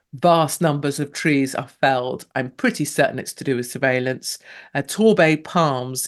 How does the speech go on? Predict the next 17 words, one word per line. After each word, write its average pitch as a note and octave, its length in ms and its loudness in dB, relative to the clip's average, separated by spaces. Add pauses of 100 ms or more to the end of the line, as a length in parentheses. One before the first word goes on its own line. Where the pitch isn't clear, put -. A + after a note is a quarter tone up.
in C#3+ 140 2
the C#3+ 100 0
Italian C#3+ 560 -2
garden, C#3 640 -2
yeah, D#3+ 140 2
they E3 180 2
were F3 140 0
wiped B2+ 380 -4
out, B2 220 -6
weren't D#3+ 200 -4
they? B2+ 80 -6
And C3+ 100 -6
those D#3 160 -4
were C#3+ 80 -8
glorious. D3 500 -2
They're E3 160 4
from D3 320 0